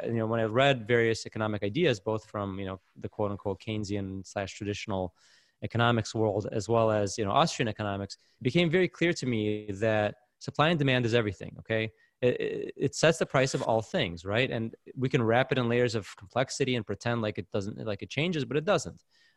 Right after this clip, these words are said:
right? So the, the supply of Bitcoin is going to become more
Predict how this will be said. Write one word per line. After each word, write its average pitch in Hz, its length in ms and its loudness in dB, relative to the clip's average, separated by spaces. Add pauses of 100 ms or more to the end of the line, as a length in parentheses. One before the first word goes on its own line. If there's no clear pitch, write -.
right? 131 300 2
So 135 400 2 (520)
the, 127 240 0
the 143 100 0
supply 147 360 4
of 190 140 2
Bitcoin 117 560 0
is 113 120 -4
going 123 200 -2
to - 80 -8
become 113 580 -4
more 110 580 -2